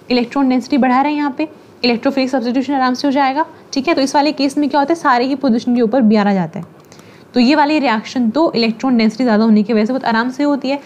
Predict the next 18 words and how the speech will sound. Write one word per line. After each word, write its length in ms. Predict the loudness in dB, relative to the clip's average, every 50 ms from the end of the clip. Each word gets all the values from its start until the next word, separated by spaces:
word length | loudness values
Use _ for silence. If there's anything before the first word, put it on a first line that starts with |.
| -14 -20 -20 -6 -4
जबकि 220 | -2 -2 0 0 -2
इस 120 | 0 0
वाले 200 | 0 0 0 -2 -2
case 280 | -2 -4 -4 -4 -2
में 60 | -2 0
reaction 280 | 0 0 -2 -2 -2
होगी 240 | 0 0 0 0 0 0
नहीं, 100 | -2 -2
यहाँ 160 | -2 -2 -2
पे 100 | 0 0
ल्यूइस 260 | 0 0 0 -2 -2
acid 240 | -4 -4 -4 -4 -2
की 60 | -4
रिक्वायरमेंट 420 | -4 -4 -2 0 0 0 0 0
होती 240 | 0 -2 0 0 0
है। 100 | -2 0
That 200 | -2 -2 -2 -2
means 200 | -2 -4 -4 -6